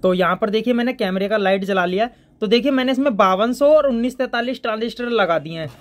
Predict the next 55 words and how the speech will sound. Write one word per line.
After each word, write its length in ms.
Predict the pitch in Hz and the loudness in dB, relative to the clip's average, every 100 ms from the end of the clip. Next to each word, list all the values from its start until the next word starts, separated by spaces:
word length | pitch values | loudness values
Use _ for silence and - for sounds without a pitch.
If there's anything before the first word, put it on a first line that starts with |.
| 127 - | -12 -4
क्योंकि 220 | 226 285 | -2 2
इसके 240 | 285 - | 2 2
अंदर, 140 | 262 269 | 2 2
बोर्ड 320 | 208 226 247 | 0 2 2
के 80 | 269 | 2
अंदर 240 | 262 262 | 2 2
देखिए, 240 | 247 247 277 | 0 -2 -2
जो 120 | 285 | -4
सबसे 360 | 269 226 - 277 | -4 -4 -4 -2
ज़्यादा 280 | 233 202 220 | 0 2 0
जो 140 | 254 | -2
प्रॉब्लम 440 | - 220 208 220 214 | -2 -2 0 0 -2
आती 240 | 196 208 | -4 -2
है 160 | 247 339 - - _ _ - | 0 -2 -6 -20 _ _ 0
वो 140 | 226 | 2
यहाँ 220 | 262 233 | 4 4
पर 120 | 240 311 | 4 2
ट्रांजिस्टर 560 | - 202 202 226 247 | 2 -2 -2 -4 -4
के 100 | 254 | -2
अंदर, 280 | 262 262 302 | 0 2 2
और 220 | 302 247 | 2 0
जो 120 | 220 | 0
इसके 260 | 269 262 302 | -2 -4 -8
जो 140 | 277 311 | -4 -2
ड्राइवर 400 | 220 202 208 277 | 2 2 4 2
ट्रांजिस्टर 480 | 254 240 247 233 | 2 -2 -2 -2
होते 220 | 247 233 269 | -2 -2 -4
हैं 140 | 302 | -6
इसके 260 | 240 226 254 | -6 -4 -2
अंदर 200 | 240 254 | -2 -2
प्रॉब्लम 460 | - 220 214 220 202 | 0 0 2 0 -2
आती 200 | 180 240 | -4 -2
है, 60 | |
और 120 | 294 | -4
किसी 300 | 294 247 240 | -4 -6 -4
के 60 | 226 | -2
अंदर 200 | 233 262 | 0 0
ज़्यादा 240 | 226 214 | 2 0
नहीं 200 | 233 220 | 0 -2
होती 180 | 196 190 | -2 0
अगर 160 | 226 233 | 0 0
ये 140 | 240 | 0
ज़्यादा 300 | 247 208 180 220 | 2 0 0 0
बोर्ड 280 | 214 247 | 0 0
नहीं 200 | 226 214 240 | 0 -2 -2
छेड़ा 260 | 196 180 | 0 0
हुआ 180 | 180 202 | 0 0
होता 280 | 180 185 220 | -2 -2 -4
तो। 240 | 220 160 123 _ _ _ _ - _ - | -4 -8 -8 _ _ _ _ -20 _ -2
अब 140 | 208 | 0
यहाँ 220 | 208 226 247 | 4 4 4
पर 140 | 330 | 2
क्या 180 | 262 254 | 4 4
प्रॉब्लम 420 | 254 247 247 247 | 6 2 2 0
थी 120 | 240 | 0